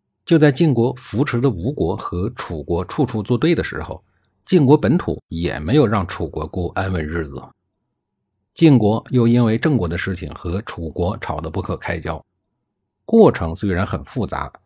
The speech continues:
但归纳起来也就几句话能说得完。公元前五七五年春天，楚国以割让土地为诱饵，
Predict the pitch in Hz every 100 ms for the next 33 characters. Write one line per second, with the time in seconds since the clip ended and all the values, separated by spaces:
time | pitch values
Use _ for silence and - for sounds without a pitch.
0 | _ - 107 101 - 165 135 - 92 76
1 | 73 87 85 110 131 - - 107 147 120
2 | 78 - 85 82 76 - - _ _ _
3 | _ _ _ _ _ _ _ _ - 113
4 | 107 104 110 95 90 92 95 113 92 78
5 | 90 104 92 87 76 - _ _ _ _
6 | - 110 95 123 143 107 101 - 165 165
7 | 127 - 90 143 123 82 92 95 76 -